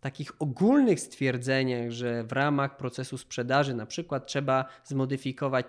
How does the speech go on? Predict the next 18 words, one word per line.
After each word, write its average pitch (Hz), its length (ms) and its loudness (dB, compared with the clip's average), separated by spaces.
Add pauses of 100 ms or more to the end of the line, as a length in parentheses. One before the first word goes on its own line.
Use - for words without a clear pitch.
to 135 200 2
i 127 80 0
to 127 220 -2
i 123 100 -2
to, 120 340 -2 (480)
to 127 100 0
może 160 280 2
się - 160 -2
okazać, 143 560 -2
że 143 100 -4
gdybyśmy 139 600 -2
mieli 147 500 2 (240)
właśnie 139 400 0
postępować 151 760 -2
według 147 260 -4
takich - 400 -8 (220)
ogólnych 165 680 6
wytycznych, 143 760 -2